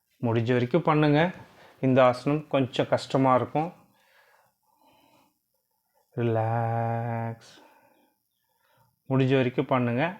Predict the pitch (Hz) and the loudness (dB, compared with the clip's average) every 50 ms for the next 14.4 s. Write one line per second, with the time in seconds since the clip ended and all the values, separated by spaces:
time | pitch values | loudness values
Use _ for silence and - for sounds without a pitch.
0 | - - 127 - 156 139 135 127 - - - 135 139 151 165 170 170 170 170 156 | -6 -6 -4 0 0 0 0 0 0 2 2 2 4 2 2 2 2 2 2 2
1 | 147 131 123 139 135 135 131 127 127 123 120 127 131 131 131 123 139 131 127 123 | 2 2 2 2 2 2 2 2 0 0 0 0 0 0 0 0 0 2 2 0
2 | 120 113 110 - 120 120 120 - - 160 156 151 135 127 113 113 104 - - 117 | 0 -2 -2 -4 -4 -4 -4 -2 -2 0 2 2 2 2 0 -2 -2 -2 -2 -2
3 | 117 107 117 127 - - - - - - - - - - - 110 110 117 120 127 | 0 0 0 -2 -4 -4 -10 -18 -20 -20 -20 -20 -16 -10 -8 -4 0 2 2 2
4 | 123 - - - - 143 147 147 143 135 131 127 - - 135 117 123 120 123 143 | 2 -2 -6 -2 2 2 4 4 2 2 0 -2 -2 -4 -4 -2 -2 -2 -2 -2
5 | 165 - 143 139 131 135 131 131 127 - - 147 156 175 - - - - - _ | -4 -2 -2 0 2 4 4 2 2 0 -2 -4 -4 -4 -6 -12 -20 -20 -20 _
6 | _ - 139 127 123 131 127 123 113 - - _ _ _ _ _ _ _ _ _ | _ -4 -2 -2 0 0 -2 -2 -4 -6 -12 _ _ _ _ _ _ _ _ _
7 | - - 143 127 - - - 165 160 151 - 147 135 135 143 143 143 147 147 139 | -4 -4 -4 -4 -2 2 6 6 6 6 6 2 4 4 4 4 4 4 2 2
8 | 131 127 120 113 123 117 117 113 117 123 143 - - - - - - _ - 135 | 2 0 0 0 0 0 0 0 0 -2 -4 -4 -6 -14 -20 -20 -14 _ -2 0
9 | 127 135 123 - - 135 139 143 147 143 135 131 135 151 156 156 - - 135 135 | 2 2 0 2 2 4 6 6 6 4 2 2 2 2 0 0 0 0 0 2
10 | 139 143 139 131 135 131 131 135 143 151 151 143 127 123 131 - - 135 123 131 | 2 2 2 0 0 0 2 2 2 4 4 4 4 2 2 0 -4 -4 -2 0
11 | 127 123 120 143 147 139 127 123 120 - 135 127 117 113 107 - 120 113 113 117 | 0 0 2 2 2 2 2 0 0 0 2 2 2 2 0 -2 -4 -6 -6 -10
12 | - - - - 143 131 127 - - 139 127 120 110 117 117 113 110 123 143 180 | -14 -14 -6 -2 -2 -2 -2 -2 -2 -2 0 0 -2 -2 -2 -2 0 -2 -2 -4
13 | - - _ _ _ _ _ - _ - 131 127 120 - 139 143 147 147 131 - | -6 -12 _ _ _ _ _ -12 _ -2 -2 0 2 4 6 6 6 4 2 0
14 | - 131 135 135 135 131 151 175 | 0 0 2 2 2 2 0 -2